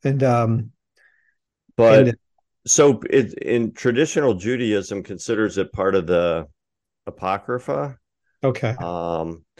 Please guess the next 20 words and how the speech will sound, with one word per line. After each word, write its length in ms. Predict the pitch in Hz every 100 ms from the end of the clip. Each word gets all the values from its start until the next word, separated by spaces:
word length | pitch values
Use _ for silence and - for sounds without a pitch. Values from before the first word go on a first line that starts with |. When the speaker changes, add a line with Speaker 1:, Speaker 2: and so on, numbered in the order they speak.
| _ _ _ _ _ _ _ _ _ _ _ _ _ _ -
Speaker 2:
but, 800 | 120 117 107 117 92 - - -
um, 600 | 107 104 104 101 98 90 _ _ _ _ _ _ _ _ _ _ _ -
yeah, 180 | 127
they 140 | 117 123
just, 320 | 131 143 -
I, 240 | - 113 - _ _ _ _ _ _ _ _ _ _ _ _ _ _ _ -
it, 220 | 95 - - _ _ _
n-, 200 | 120 113 - - 53 -
it 100 | 117
was 220 | 117 101
never 340 | 110 117 131
voted 480 | 107 117 117 113 98
to 80 | 107
be 240 | 95 101 - -
official 520 | 92 - 110 - 101
part 320 | - 98 95
of 100 | 85
the 340 | 90 90 85 -
biblical 420 | 98 87 82 85
canon. 580 | 85 95 95 87 80